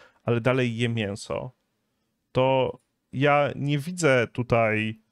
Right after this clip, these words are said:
wi-, wielkiej moralnej porażki, chociaż wiem, że jest dużo wegan na przykład, dla których to już jest dowód na to, że jesteście nieczułym skurwysynem. A tylko w-, widzę to, że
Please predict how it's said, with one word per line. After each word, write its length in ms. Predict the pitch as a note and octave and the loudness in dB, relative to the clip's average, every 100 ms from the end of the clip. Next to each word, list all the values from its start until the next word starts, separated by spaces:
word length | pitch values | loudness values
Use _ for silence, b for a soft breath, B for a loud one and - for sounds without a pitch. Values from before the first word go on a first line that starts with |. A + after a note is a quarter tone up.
| _ _ _ | _ _ _
wi-, 240 | A2 A2+ A2 | -8 -6 -2
wielkiej 460 | A#2 B2 A#2+ A#2+ | 0 0 0 0
moralnej 460 | A#2 A#2 A2+ A2+ A2 | 2 2 2 0 -2
porażki, 800 | A2+ G#2+ G2 - F#2 G2 G2+ A#2+ - | 0 0 -2 -6 -10 -10 -10 -14 -16
chociaż 380 | _ A#2+ A#2+ A#2+ | _ 0 0 -2
wiem, 340 | A#2 B2+ A2 G#2+ | 0 2 2 -2
że 160 | G#2+ | -2
jest 160 | G#2+ G#2+ | -4 -4
dużo 300 | A2+ A2 A2 | -6 -4 -2
wegan 420 | A2+ A2 G#2+ - | -2 -2 -4 -4
na 100 | - | -10
przykład, 360 | - - G#2 - | -10 -10 -10 -8
dla 120 | G#2+ | -10
których 300 | - G#2+ - | -8 -12 -6
to 120 | G#2 | -4
już 220 | G#2 - | -4 -4
jest 200 | G#2 - | -8 -4
dowód 300 | A2 G#2 - | -4 -4 -6
na 120 | G2 | -8
to, 140 | - G2+ | -6 -10
że 100 | G#2+ | -10
jesteście 400 | - G#2 - G#2 | -12 -12 -10 -6
nieczułym 420 | G#2 G#2 G2+ G2+ | -6 -4 -6 -6
skurwysynem. 760 | - F#2+ A2+ - - F2+ G#2+ D#3 _ b b b b b _ | -6 -8 -6 -8 -6 -6 -6 -8 _ b b b b b _
A 440 | A#2+ A#2 A#2 A#2 - _ | 0 2 2 0 -2 _
tylko 640 | C#3+ C3 D3 C#3+ C#3 - - | -6 0 2 2 0 -2 -10
w-, 260 | A#2 A#2+ B2 | -14 -10 -8
widzę 280 | D3 C#3+ C3+ | -2 0 2
to, 440 | C3 C3+ C#3+ D3 A#2 | 4 4 2 0 -2
że 500 | A#2 B2+ C3 B2+ | 0 2 4 2